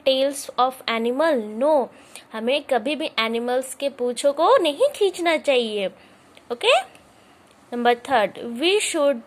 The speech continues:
throw a stone on animals। नो, हमें एनिमल्स के ऊपर पत्थर कभी भी फेंकना नहीं चाहिए, ओके?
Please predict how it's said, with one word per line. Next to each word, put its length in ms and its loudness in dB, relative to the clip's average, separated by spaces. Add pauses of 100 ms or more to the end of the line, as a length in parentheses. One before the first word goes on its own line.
throw 320 4 (400)
a 140 -4
stone 460 4 (120)
on 300 -2
animals। 800 0
नो, 420 2 (300)
हमें 240 0
एनिमल्स 600 0
के 140 -8
ऊपर 300 -2
पत्थर 420 -4
कभी 360 0
भी 160 0
फेंकना 520 0
नहीं 360 2
चाहिए, 460 -2
ओके? 340 2